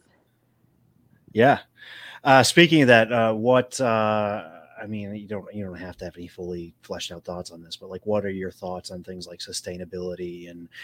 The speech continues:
and some of the stuff that's coming up with, like, green energy and mandating elec-, electric vehicles and all that stuff?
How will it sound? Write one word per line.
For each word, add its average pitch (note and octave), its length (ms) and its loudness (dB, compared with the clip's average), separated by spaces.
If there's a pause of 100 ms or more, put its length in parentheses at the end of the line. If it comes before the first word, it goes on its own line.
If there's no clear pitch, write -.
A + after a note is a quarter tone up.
(380)
and C#3 200 8
some C#3+ 240 8
of B2+ 100 12
the A#2+ 100 8
stuff B2 360 6
that's G#2+ 260 2
coming A2+ 360 4
up G2+ 300 2
with, F#2+ 260 -6
like, G2 440 -4
green G#2+ 560 0
energy G2+ 800 -4
and F#2 220 -8
mandating G#2 600 -2
elec-, G2+ 460 -4
electric G#2 360 -6
vehicles G2 640 -8
and F#2+ 100 -8
all F#2+ 160 -6
that F#2+ 220 -8
stuff? F#2 480 -10